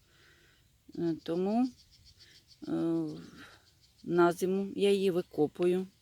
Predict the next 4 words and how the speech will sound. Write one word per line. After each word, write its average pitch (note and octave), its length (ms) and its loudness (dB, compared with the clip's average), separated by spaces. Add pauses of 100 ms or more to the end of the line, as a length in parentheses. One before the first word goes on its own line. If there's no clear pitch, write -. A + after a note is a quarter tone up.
(880)
акуратно. F#3 840 -2 (1040)
Е, F3 120 -2
дітки F#3+ 640 0
відсаджую F#3 960 2